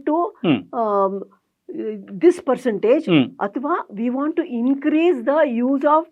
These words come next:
Speaker 2: ಹ್ಮ್.
Speaker 1: ಪಬ್ಲಿಕ್ ಟ್ರಾನ್ಸ್‌ಪೋರ್ಟ್
Speaker 2: Correct.
Speaker 1: to ಸೆವೆಂಟಿ ಫೈವ್ ಪರ್ಸೆಂಟ್.
Speaker 2: Absolutely.
Speaker 1: ಇವಾಗ ಅದು ಬರೀ ಫಾರ್ಟಿ ಫೈವ್ ಪರ್ಸೆಂಟ್ ಇರ್ಬೋದು.
Speaker 2: Correct, correct.
Speaker 1: So ಈ ತರ ಒಂದು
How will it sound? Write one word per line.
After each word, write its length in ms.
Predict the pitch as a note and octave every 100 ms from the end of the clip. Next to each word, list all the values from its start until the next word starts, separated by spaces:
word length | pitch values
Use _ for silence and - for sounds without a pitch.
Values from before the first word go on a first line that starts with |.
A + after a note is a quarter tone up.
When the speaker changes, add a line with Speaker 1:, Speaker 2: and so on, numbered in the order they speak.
| _ -
Speaker 2:
ಹ್ಮ್. 140 | F3 A#2+ - _ -
Speaker 1:
ಪಬ್ಲಿಕ್ 440 | A3+ A3 F#4+ -
ಟ್ರಾನ್ಸ್‌ಪೋರ್ಟ್ 640 | D4 A#3 F3 - A3 F4
Speaker 2:
Correct. 440 | D#4+ - _ - D4+
Speaker 1:
to 160 | F4+
ಸೆವೆಂಟಿ 340 | E4 B3 C4+ B3+
ಫೈವ್ 240 | D4+ G3+
ಪರ್ಸೆಂಟ್. 340 | G3 - G#3 -
Speaker 2:
Absolutely. 300 | F#3+ F3 B3
Speaker 1:
ಇವಾಗ 260 | D4 D4 C#4+
ಅದು 160 | B3
ಬರೀ 220 | B3 B3+
ಫಾರ್ಟಿ 280 | C4+ A#3 B3
ಫೈವ್ 200 | A#3+ A3+
ಪರ್ಸೆಂಟ್ 360 | A3 - G#3+ G3
ಇರ್ಬೋದು. 340 | F3+ F3+ F3
Speaker 2:
Correct, 500 | A3 G#3 - - B2+
correct. 220 | E3+ A3
Speaker 1:
So 40 | A3
ಈ 120 | D4+
ತರ 180 | E4+ D#4 -
ಒಂದು 500 | - A3+ A3+ G#3+ E3+